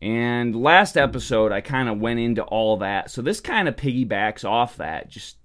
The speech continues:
how absurd people are. But today I'm gonna talk about, of course, a hot topic, the vaccine passport. So if you do recall, I was talking about this all the way back in February. And check out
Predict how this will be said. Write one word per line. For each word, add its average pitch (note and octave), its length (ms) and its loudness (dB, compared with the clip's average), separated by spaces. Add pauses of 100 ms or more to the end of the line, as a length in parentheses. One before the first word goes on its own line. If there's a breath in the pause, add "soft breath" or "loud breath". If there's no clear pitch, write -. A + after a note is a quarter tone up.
(120)
how D3+ 220 4
absurd C#3 380 0
people A2 280 -2
are. F#2+ 180 2
But F#2+ 300 -4
today C#3 260 6
I'm D3 120 2
gonna C3+ 160 0
talk A#2+ 280 0
about, A2 240 2
of - 80 -6
course, D3 280 -2
a A2 60 -6
hot A2+ 300 0
topic, G2+ 520 -2 (360 soft breath)
the A2 160 0
vaccine G#2+ 600 0
passport. F#2 720 -4 (960)
So C#3 320 2
if D#3+ 160 0
you G3 100 0
do C#3 220 2
recall, C#3+ 640 -4 (320 soft breath)
I D#3 120 0
was G#3+ 140 0
talking D3+ 360 -2
about A2+ 240 -2
this G#2 200 -6
all A2 140 2
the G#2 60 -4
way G#2 120 -2
back G2 320 -2
in E2 100 -10
February. D#2+ 760 -2
And D2+ 140 -12 (480 soft breath)
check G#3 280 -6
out D#3+ 380 0